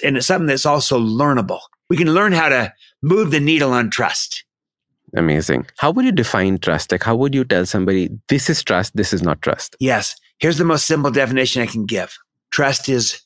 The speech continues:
Speaker 1: confidence, as opposed to distrust is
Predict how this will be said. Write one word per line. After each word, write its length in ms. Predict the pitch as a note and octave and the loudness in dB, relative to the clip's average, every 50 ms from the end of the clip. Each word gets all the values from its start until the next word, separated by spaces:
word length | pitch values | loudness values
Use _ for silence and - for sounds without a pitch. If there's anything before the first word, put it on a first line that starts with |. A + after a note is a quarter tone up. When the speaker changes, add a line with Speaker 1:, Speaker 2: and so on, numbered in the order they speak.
| _ _ | _ _
Speaker 1:
confidence, 800 | - - C#3+ C#3 A#2 A2 - F#2+ F#2 F2+ - - - - - - - _ _ _ - D3 | -4 0 0 0 0 -2 -6 -8 -8 -8 -6 -6 -6 -6 -8 -10 -14 _ _ _ -4 -2
as 160 | C#3 C3+ C3+ | -2 0 -2
opposed 480 | C3 A2+ - D#3 D3+ C#3 - - - | -2 0 0 0 0 0 -2 -4 -4
to 280 | - C3+ C3 B2 - B2 - - - - - | -2 0 0 0 -2 -4 -10 -16 -20 -4 -2
distrust 540 | E3+ F3+ E3+ - - C#3+ B2+ B2 - - C3+ | 0 0 0 0 0 0 0 0 0 0 0
is 300 | C3 B2+ A2+ - - | 0 0 0 -4 -6